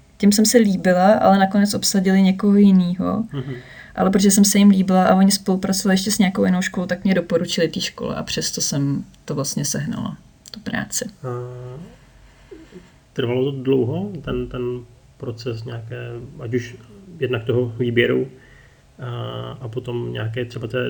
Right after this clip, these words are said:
Speaker 2: domluvy už s tím konkrétním, už s tou konkrétní školou?
Speaker 1: Ty jo, no možná půl roku, nebo ještě trochu díl. Já si
Speaker 2: Mhm.
Speaker 1: to přesně jako nepamatuju teďkon.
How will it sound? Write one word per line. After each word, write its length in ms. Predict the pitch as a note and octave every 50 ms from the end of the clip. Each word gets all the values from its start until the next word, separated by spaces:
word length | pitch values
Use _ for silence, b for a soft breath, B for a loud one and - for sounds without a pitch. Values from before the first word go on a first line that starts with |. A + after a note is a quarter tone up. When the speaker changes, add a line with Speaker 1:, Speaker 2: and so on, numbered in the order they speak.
| B2 B2 C3 - -
Speaker 2:
domluvy 420 | D#3 C#3 C3 B2 A#2+ A2+ A2+ A#2+
už 120 | A2 A#2 A2+
s 20 | -
tím 180 | - B2+ A#2+
konkrétním, 720 | A#2+ - A#2+ A2+ A#2 A#2 A2+ A2+ - B2+ A#2+ A#2+ A#2 A#2+ A#2 - - - -
už 80 | -
s 40 | -
tou 160 | - C3+ A#2+
konkrétní 440 | B2 - A#2+ A2 A#2+ A#2+ A2+ A#2+ A#2+
školou? 380 | A2 - - C3 B2+ C3 D3+ E3+ - - _ _ _ _ _ _ _ _ _ B B B B B B B B B B B B B B _ _ _ _ - -
Speaker 1:
Ty 220 | - - - - -
jo, 280 | E3+ E3+ E3+ - D#3 - F#3 B B B B B B B B
no 200 | G3+ F#3+ F#3 F3+
možná 460 | F3+ F3+ E3+ - G3 G3 G3 G3+ G#3 G3+ - _ _ _ _ - - _
půl 300 | - G3+ F#3+ F#3+ F#3 F#3
roku, 640 | F3+ F3+ G3 - - - - - - A3+ G#3+ G#3+ A3+
nebo 240 | A3+ G#3+ G3 F#3 F#3
ještě 260 | F#3 F#3+ - - G#3
trochu 380 | G3 G3 G3+ F#3+ F#3+ F#3+ - G#3+
díl. 400 | F#3+ F3 F3+ F3+ F3 E3+ F3 F3+
Já 200 | F3+ F3+ F3+ F3+
si 120 | - - -
Speaker 2:
Mhm. 40 | A3+
Speaker 1:
to 80 | - A3+
přesně 460 | A3+ - G#3+ G3+ - - A#3 A#3 A3
jako 220 | G#3 G#3 G#3 - C4
nepamatuju 800 | A#3 G3 F#3+ F3+ F3+ E3 D#3+ D#3 - - - - - - -
teďkon. 640 | - - - - - - - - E2 - - - A3+